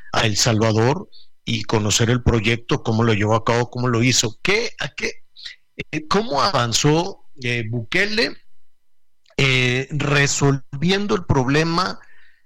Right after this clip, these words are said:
eh, o por lo menos atendiendo antes de resolver el problema más lacerante de El Salvador, que era la violencia.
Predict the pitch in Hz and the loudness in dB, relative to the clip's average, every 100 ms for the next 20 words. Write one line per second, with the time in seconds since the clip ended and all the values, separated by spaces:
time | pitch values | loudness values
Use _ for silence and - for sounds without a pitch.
0 | - - 120 117 120 147 127 147 135 139 | -20 -10 -6 -4 -2 0 0 2 2 2
1 | 143 175 190 226 - 127 120 131 143 131 | 0 0 2 0 2 0 2 4 2 2
2 | 117 139 151 160 135 117 92 113 131 139 | 2 0 0 -2 0 -2 -2 -2 -2 -2
3 | 139 - 117 123 131 139 135 131 131 131 | 0 0 2 2 2 2 0 2 0 0
4 | 135 113 110 113 123 - 113 98 110 107 | -2 -4 -8 -8 -8 -6 -8 -6 -6 -6
5 | 107 110 101 90 90 90 - - | -6 -4 -6 -12 -18 -12 -8 -6